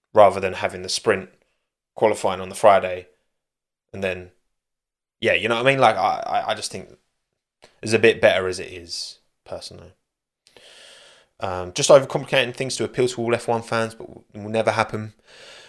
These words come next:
Missed the new, missed the old F one era. This new era ain't it.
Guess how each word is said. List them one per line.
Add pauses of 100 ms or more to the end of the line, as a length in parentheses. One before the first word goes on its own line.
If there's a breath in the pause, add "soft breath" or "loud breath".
(220 loud breath)
Missed
the
new, (440)
missed
the
old
F
one
era.
This
new
era
ain't
it.